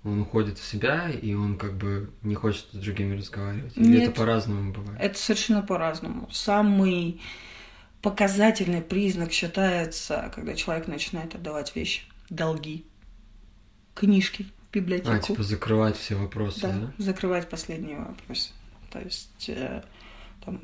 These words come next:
Speaker 2: приютить животное, еще что-то. То есть он закрывает вопрос, там какие-то нерешенные проблемы. Такой: «Слушай, у нас тут давно с тобой какая-то проблема, давай закроем. Я не хочу на тебя больше там обижаться и еще что-то».
Speaker 1: Мгм.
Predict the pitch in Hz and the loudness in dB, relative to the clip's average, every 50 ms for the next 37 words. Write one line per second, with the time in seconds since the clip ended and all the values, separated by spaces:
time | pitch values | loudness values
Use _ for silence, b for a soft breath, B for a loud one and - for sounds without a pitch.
0 | 175 - - - - - 180 165 160 - 214 202 180 160 160 156 175 196 196 196 | -12 -16 -16 -18 -10 -8 -8 -8 -4 -4 -2 -2 -2 -2 -2 0 2 2 2 0
1 | - 190 175 175 170 165 156 156 156 - - - - - - - - - - - | 0 -2 -2 -2 -2 -4 -6 -6 -8 -8 -10 -12 -14 -16 -18 -20 -16 -14 -12 -4
2 | - 185 196 190 - - - 170 156 151 160 - - - - - - - - - | -2 -2 -2 -2 -4 -6 -10 -12 -12 -14 -14 -14 -14 -14 -14 -12 -12 -12 -12 -10
3 | 151 160 160 160 - - 190 196 185 156 147 - 147 151 - - 196 233 233 - | -10 -8 -8 -6 -2 2 4 4 4 4 2 0 -4 -6 -2 0 0 2 2 0
4 | - - B B B B B B B B B B B - - 151 - 160 156 - | -2 -4 B B B B B B B B B B B -4 -4 -4 -4 -4 -2 -2
5 | 180 165 - - 143 151 160 160 180 - - 196 180 175 170 160 156 156 - 170 | -2 -2 -2 -2 -2 0 2 2 2 4 4 4 4 4 4 2 -2 -4 -2 -2
6 | 170 170 214 262 277 254 202 185 - - - - - - 226 220 - - 185 190 | 2 6 6 8 8 8 6 4 0 -8 -12 -8 0 2 2 2 2 0 2 2
7 | 196 196 - - 196 190 190 196 196 220 214 190 185 - - 175 160 165 160 - | 2 0 0 -4 -6 -2 2 6 8 8 8 8 6 2 -4 -6 -6 -6 -4 -4
8 | - - 185 170 - - - - 190 214 240 277 262 196 190 196 233 302 302 - | -4 -4 -4 -6 -6 -6 -2 2 4 4 6 6 4 4 4 4 2 2 0 -2
9 | - - - B B B B B B B B B B B B B B B - 190 | -10 -18 -18 B B B B B B B B B B B B B B B -6 -6
10 | 185 - 185 175 170 - - - - - 214 214 208 196 202 196 - - 185 170 | -2 -2 -2 -2 -2 -4 -8 -10 0 4 6 6 6 6 4 2 2 4 4 4
11 | 165 - - 147 147 - 160 156 - - - - 165 160 165 160 160 170 175 226 | 4 4 0 -4 -6 -8 -8 -10 -10 -10 -8 -8 -6 -6 -6 -4 -2 0 2 2
12 | 302 330 320 - - 165 170 175 - - 277 262 - - - 170 - - 113 110 | 2 0 -2 -6 -8 -8 -6 -8 -8 -8 -8 -8 -8 -8 -10 -10 -8 -4 -2 0
13 | 104 101 98 | 0 0 -2